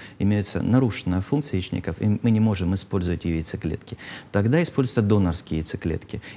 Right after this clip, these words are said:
И данная процедура уже не оплачивается О М С. Поэтому, э, если, э, мы говорим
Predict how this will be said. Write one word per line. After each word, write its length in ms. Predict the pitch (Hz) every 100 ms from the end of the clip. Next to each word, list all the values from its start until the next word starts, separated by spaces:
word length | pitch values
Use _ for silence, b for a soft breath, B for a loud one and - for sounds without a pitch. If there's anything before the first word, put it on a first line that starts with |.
| -
И 200 | 107 -
данная 400 | 107 139 165 123
процедура 500 | - 92 110 98 87
уже 180 | 98 101
не 120 | 107
оплачивается 680 | 92 87 80 - - 82 82
О 40 |
М 120 | 76 76
С. 240 | - - B B B
Поэтому, 600 | 117 131 131 127 131 127 -
э, 300 | 113 110 104 B B B B
если, 500 | 110 131 131 131 127 - -
э, 280 | - 107 - - - -
мы 260 | 117 117 -
говорим 520 | - 110 117 113 107